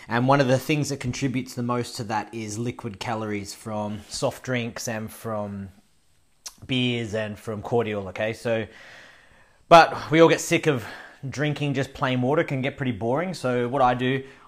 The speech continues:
I, um, I get some soda water, I have a Soda Stream, I add some, some lime juice, and I drink about three of those a day, um, 'cause I, I get sick of just drinking plain water. Um, so Soda Stream's a really good way to go,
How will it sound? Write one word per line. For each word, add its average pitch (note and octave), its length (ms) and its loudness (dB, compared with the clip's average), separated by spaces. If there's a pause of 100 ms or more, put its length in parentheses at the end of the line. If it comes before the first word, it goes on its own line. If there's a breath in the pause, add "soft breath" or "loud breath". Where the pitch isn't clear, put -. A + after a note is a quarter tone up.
I, A#2 380 0
um, G#2 520 -6
I B2 100 -4
get A2+ 120 -6
some A#2+ 100 -10
soda C#3 280 0
water, C3+ 180 2
I A#2+ 80 2
have G#2 100 -2
a F#2+ 40 -14
Soda C3+ 320 -2
Stream, B2 400 -6
I A2+ 160 -4
add G#2+ 100 -8
some, G#2 460 -8
some G#2+ 220 -10
lime C3 420 0
juice, B2+ 500 0 (300 loud breath)
and A2 80 0
I C#3 60 4
drink E3 180 -2
about E3+ 160 2
three D3+ 180 -2
of C#3 60 0
those C3+ 180 0
a A2+ 60 -6
day, A#2 440 0
um, G#2 360 -10
'cause B2 120 -8
I, B2 200 -2
I B2+ 100 -2
get B2+ 140 -4
sick C3 160 -6
of C3 80 -6
just B2 100 -6
drinking B2 320 -4
plain A2+ 380 -6
water. G#2+ 320 -2 (1080)
Um, A#2+ 380 2
so B2+ 160 -2
Soda D#3 300 4
Stream's D#3+ 240 -2
a D3 60 -2
really C#3 180 -2
good B2+ 140 -6
way C3 100 2
to G#2+ 60 -4
go, B2+ 320 -2